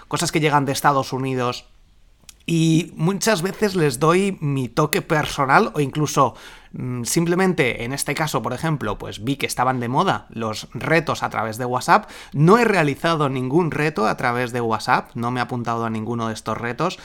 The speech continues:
ni he visto, eh, la estrategia que hay detrás exactamente cómo se sigue. Obviamente la estrategia es que se apunte la gente y que luego compren un producto, está claro. Pero ¿qué estrategia que se, que se está utilizando en estos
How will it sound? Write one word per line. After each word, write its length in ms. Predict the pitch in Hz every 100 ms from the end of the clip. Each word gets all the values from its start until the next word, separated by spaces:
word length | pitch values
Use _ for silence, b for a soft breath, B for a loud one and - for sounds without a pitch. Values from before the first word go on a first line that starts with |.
| B B B
ni 240 | 135 160
he 20 | 175
visto, 540 | 180 - 170 151 -
eh, 460 | 127 131 120 - -
la 160 | 139 143
estrategia 640 | - 127 170 170 175 139
que 80 | 139
hay 100 | 135
detrás 380 | 123 139 135 -
exactamente 560 | 139 - 131 127 117
cómo 240 | 131 127 113
se 140 | 113
sigue. 260 | - 117 156
Obviamente 340 | 117 120 117
la 60 | 123
estrategia 400 | 131 117 120 143
es 80 |
que 80 | -
se 80 | 110
apunte 240 | 101 113
la 140 | 127 110
gente 240 | 123 123
y 20 |
que 80 | 139
luego 220 | 117 117
compren 260 | 117 107 110
un 80 | 110
producto, 460 | 147 208 - 107 -
está 240 | - 107 101
claro. 320 | 143 123 - B B B
Pero 380 | - 143 139 -
¿qué 80 | 170
estrategia 540 | 160 170 160 156 156
que 100 | 160
se, 280 | 131 143 147 -
que 580 | 147 131 123 120 123 -
se 120 | - 139
está 200 | - 139
utilizando 520 | 135 131 190 175 113
en 80 | 117
estos 460 | - 135 117 -